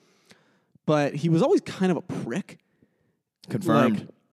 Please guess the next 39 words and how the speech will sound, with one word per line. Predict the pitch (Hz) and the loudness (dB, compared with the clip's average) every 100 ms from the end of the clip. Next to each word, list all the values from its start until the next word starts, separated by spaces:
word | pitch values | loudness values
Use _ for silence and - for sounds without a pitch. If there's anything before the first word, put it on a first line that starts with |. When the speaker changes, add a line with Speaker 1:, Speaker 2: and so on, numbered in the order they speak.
| _ | _
Speaker 1:
yeah, | 196 240 | -2 2
I | 294 | 2
don't | 285 | 4
know. | 226 220 | 6 6
I | |
think | 160 220 | 4 4
he's | 233 185 | 4 4
just | 202 - | 2 4
got | 170 170 | 4 4
a | |
bad | 143 147 156 | 4 4 2
case | - 156 147 156 151 | 2 2 4 4 2
of, | 135 123 | 2 2
uh, | 127 123 123 117 - - - - - - - | 2 2 0 -2 -6 -14 -14 -16 -18 -20 -16
he's | - 151 131 | -4 -2 4
always | 135 139 143 | 4 6 2
kind | - 143 135 | 0 -2 0
of | |
been | 117 139 139 135 135 135 _ _ _ _ _ _ _ _ _ | 0 2 2 0 -2 -6 _ _ _ _ _ _ _ _ _
like | 143 139 | -4 -2
that | 143 127 | -2 -2
other | 135 139 | -2 -4
coach. | 131 151 147 165 - - _ _ _ _ _ _ _ _ - | -2 0 0 -2 -10 -16 _ _ _ _ _ _ _ _ -6
Because | 165 180 | 2 4
he's | 165 | 4
kind | 151 208 208 | 2 2 6
of, | 185 151 127 - | 6 4 0 -10
you | - 143 | 0 2
know, | 135 | 4
he's, | 131 | 0
he's | 127 131 | -2 -2
been | 147 143 | 2 2
in | 139 | 2
this, | 131 | 0
like, | 131 | -2
Nick | 127 127 | -2 -4
Saban | - 131 123 | -2 -2 0
era | 120 117 135 175 - | 0 0 -2 -4 -12
Speaker 2:
Mm-hmm. | 135 120 | -12 -12